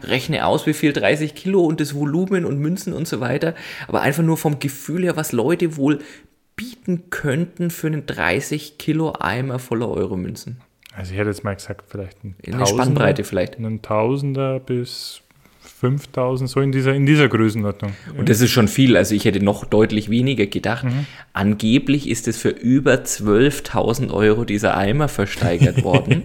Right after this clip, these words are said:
Speaker 2: <laughs> War es ein besonderer
Speaker 1: Es
Speaker 2: Eimer?
Speaker 1: ist,
Speaker 2: War, war, hat der
Speaker 1: es ist
Speaker 2: Eimer
Speaker 1: ein,
Speaker 2: auch noch einen Wert gehabt, oder?
Speaker 1: <laughs> Möglicherweise.
Speaker 2: <laughs>
Speaker 1: Möglicherweise. Also es ist nicht überliefert, wie viel Geld dann am Ende, also der Ge-, der Geldwert tatsächlich war, der an
Speaker 2: Mhm.
Speaker 1: den Münzen in dem Eimer war, aber es,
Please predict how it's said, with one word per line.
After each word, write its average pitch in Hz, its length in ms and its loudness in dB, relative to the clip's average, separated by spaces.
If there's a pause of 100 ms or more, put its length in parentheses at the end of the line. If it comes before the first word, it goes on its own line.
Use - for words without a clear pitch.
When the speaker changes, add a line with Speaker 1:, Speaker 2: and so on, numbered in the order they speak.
(120)
Speaker 2:
<laughs> 165 120 0
War 120 100 6
es 123 80 4
ein 120 60 -4
besonderer 156 440 4
Speaker 1:
Es 165 60 2
Speaker 2:
Eimer? 196 140 6
Speaker 1:
ist, - 180 -4 (120)
Speaker 2:
War, 120 180 4
war, 131 160 6
hat 127 140 2
der 123 140 6
Speaker 1:
es 120 60 4
ist 123 60 6 (120)
Speaker 2:
Eimer 175 40 8
Speaker 1:
ein, - 60 6
Speaker 2:
auch 143 120 8
noch 170 120 4
einen 170 100 2
Wert 165 240 2
gehabt, 175 400 2
oder? 135 360 4 (200)
Speaker 1:
<laughs> 123 160 2
Möglicherweise. 160 840 6 (220)
Speaker 2:
<laughs> 185 260 6
Speaker 1:
Möglicherweise. 113 840 4 (300)
Also 113 220 4
es 143 140 6
ist 135 180 2
nicht 165 260 0
überliefert, 123 800 0
wie 139 120 0
viel 151 220 2
Geld - 320 4
dann 147 140 2
am 113 100 0
Ende, 139 200 2
also 123 140 2
der 113 140 4
Ge-, 110 220 0
der 123 100 0
Geldwert 127 640 2
tatsächlich 127 580 -2
war, 110 280 2
der 156 500 -2
an 143 120 -2
Speaker 2:
Mhm. 135 40 -2
Speaker 1:
den 151 160 2
Münzen 160 300 -4
in 156 60 -4
dem 139 160 -4
Eimer 135 260 -6
war, 135 100 -2
aber 120 160 -2
es, 123 160 -8